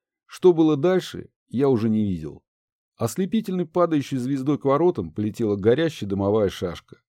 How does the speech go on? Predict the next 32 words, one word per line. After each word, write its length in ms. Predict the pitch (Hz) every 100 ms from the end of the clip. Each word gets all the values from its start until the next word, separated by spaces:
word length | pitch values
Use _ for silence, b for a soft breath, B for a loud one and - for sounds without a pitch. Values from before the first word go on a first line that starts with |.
| _ _ _ _
Со 160 | - 98
стороны 340 | 120 123 131
броневика 480 | 120 120 135 139 165
раздался 500 | 143 104 107 92 92
смачный 460 | - 120 113 -
хлопок. 560 | 90 101 110 175 180 - _ _ _ _ 98
Банши 340 | 123 175 208
ещё 260 | 208 - 127
что-то 260 | 101 87
метнуло 380 | 101 113 180 131
в 80 | -
смотровую 500 | 95 82 101 98 95
щель. 360 | - 90 73 _ _ _ _ _ 95
А 100 | 131
я 140 | 170
уже 240 | 147 95
поднимал 500 | - 107 120 131 127
ружьё 360 | 135 147 165 180
и 180 | - 123
целился 540 | - 180 156 101 104
в 100 | 85
водительское 580 | 98 135 156 107 - 117
окно 220 | 117 143
фургона, 580 | 135 131 127 107 85 - _ _ _ _ -
успевшего 580 | 139 - 180 - 156
отъехать 540 | 160 151 180 185 113 87
почти 300 | - - 165
на 100 | 139
десять 320 | 127 - -
метров 320 | 160 147 90
от 140 | 98 107
ворот. 360 | 113 92 76